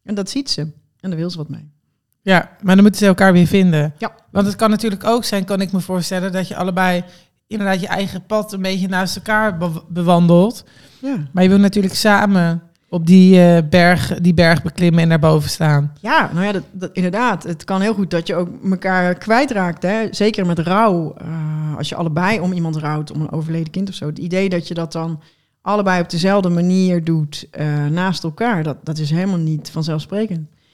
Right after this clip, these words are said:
Speaker 1: Dus ze-, eigenlijk heel knap dat dat bij hun allemaal wel goed gegaan is.
Speaker 2: Ja, maar hoe, eh, kunnen ze dan beginnen om die stilte te, eh, doorbreken?
Speaker 1: Nou,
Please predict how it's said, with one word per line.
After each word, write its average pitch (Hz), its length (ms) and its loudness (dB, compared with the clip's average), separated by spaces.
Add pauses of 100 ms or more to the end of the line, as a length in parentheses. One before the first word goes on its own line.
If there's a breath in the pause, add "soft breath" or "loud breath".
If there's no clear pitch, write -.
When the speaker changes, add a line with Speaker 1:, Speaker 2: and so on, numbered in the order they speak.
(140)
Speaker 1:
Dus 165 120 -8
ze-, 214 80 -2 (140)
eigenlijk 208 220 -2 (180)
heel 214 100 2
knap 185 200 -6
dat 175 100 -6
dat 175 120 -4
bij 170 100 0
hun 202 160 0
allemaal 175 560 -4 (140)
wel 160 160 -4
goed 247 200 -4
gegaan 202 420 -4
is. 147 280 -6 (440)
Speaker 2:
Ja, 175 420 -2 (400)
maar 202 180 4
hoe, 240 260 8
eh, 226 180 4
kunnen 226 200 2
ze 220 60 4
dan 208 160 2
beginnen 220 380 2
om 190 100 4
die 185 100 4
stilte 185 420 0
te, 180 160 2 (100)
eh, 175 300 4
doorbreken? 165 840 2
Speaker 1:
Nou, 254 220 0